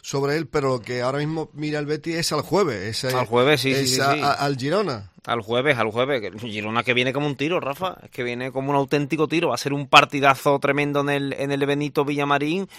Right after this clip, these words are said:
Speaker 2: Uno de los futbolistas que no va a estar va a ser, eh,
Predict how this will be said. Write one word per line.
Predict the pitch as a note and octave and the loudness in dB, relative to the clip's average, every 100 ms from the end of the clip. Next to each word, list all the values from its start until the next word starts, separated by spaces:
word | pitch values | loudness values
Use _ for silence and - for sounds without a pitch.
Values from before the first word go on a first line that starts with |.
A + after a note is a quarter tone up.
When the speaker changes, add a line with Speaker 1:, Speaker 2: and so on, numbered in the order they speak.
| - - | -20 -4
Speaker 2:
Uno | E3+ E3+ | 2 4
de | D#3 | 6
los | D3+ | 4
futbolistas | - C#3+ D#3 D#3+ - C#3+ | 2 0 4 4 2 -2
que | - | 0
no | C#3+ | 2
va | C#3 | 4
a | C3+ | 4
estar | - C#3 | 6 6
va | C3+ | 6
a | |
ser, | - C3 C3 B2+ B2 - _ | 2 2 2 0 -6 -12 _
eh, | B2+ C3 | 0 0